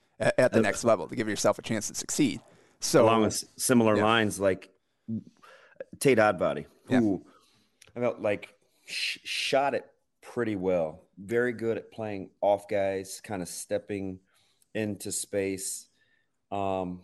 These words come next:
Speaker 2: but, but needs, I think, sometimes to play with certain kinds of players and other to c-, to flourish. How do you kinda see that evolution?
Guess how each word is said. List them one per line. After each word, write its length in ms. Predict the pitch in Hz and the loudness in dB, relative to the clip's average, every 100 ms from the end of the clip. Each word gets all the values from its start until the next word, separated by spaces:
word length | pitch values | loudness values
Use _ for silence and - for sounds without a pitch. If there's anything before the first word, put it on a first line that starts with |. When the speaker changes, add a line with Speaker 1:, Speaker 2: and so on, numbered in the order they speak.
| _ _ _ _ _ - | _ _ _ _ _ 0
Speaker 2:
but, 220 | 151 123 | 0 2
but 180 | 147 123 | 0 2
needs, 400 | 147 160 139 143 | 0 0 -2 -2
I 120 | 131 | -2
think, 320 | 127 139 127 | -2 -6 -6
sometimes 580 | - 123 127 120 113 110 | -8 -8 -6 -6 -6 -8
to 80 | 117 | -12
play 240 | - 120 | -2 -2
with 140 | 110 101 | -2 -6
certain 480 | 127 120 117 104 - | -6 -6 -8 -12 -10
kinds 400 | 123 117 113 101 | -4 -2 -2 -6
of 120 | 92 | -10
players 480 | - 110 113 113 104 | -4 -2 -2 -4 -6
and 80 | 95 | -6
other 220 | 98 98 | -6 -6
to 200 | 92 98 | -8 -12
c-, 180 | 87 - - - | -12 -16 -18 -12
to 120 | 95 | -12
flourish. 720 | - 107 113 131 123 - - _ _ _ 98 - _ _ 101 104 101 | -6 -2 -2 -2 -6 -10 -12 _ _ _ -18 -18 _ _ -18 -16 -14
How 200 | 104 131 | 0 2
do 60 | 135 | 2
you 80 | 123 | 0
kinda 260 | 127 113 | -2 -4
see 140 | - 110 | -4 2
that 220 | 104 101 | 4 4
evolution? 600 | 95 92 92 92 92 | 2 -2 -4 -4 -6